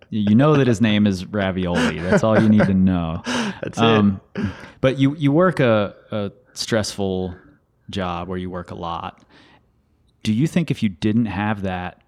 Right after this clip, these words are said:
Speaker 1: moonboarding still would have ended up being a thing? Because it sort of fits into your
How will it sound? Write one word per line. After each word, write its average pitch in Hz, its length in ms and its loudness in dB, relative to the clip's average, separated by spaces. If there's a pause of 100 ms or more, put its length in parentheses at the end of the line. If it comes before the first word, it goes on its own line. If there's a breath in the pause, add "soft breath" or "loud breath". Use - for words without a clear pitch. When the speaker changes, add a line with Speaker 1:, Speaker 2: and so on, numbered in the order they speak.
(1400 soft breath)
Speaker 1:
moonboarding 101 720 0
still 101 520 -4
would 101 120 -2
have 98 120 -4
ended 101 240 -2
up - 240 -6
being 101 440 -2
a 98 60 -6
thing? 143 560 0 (1120 soft breath)
Because 123 240 0
it 127 120 -4
sort 208 240 0
of 190 60 0
fits - 440 -6
into 117 440 -2
your 92 600 -4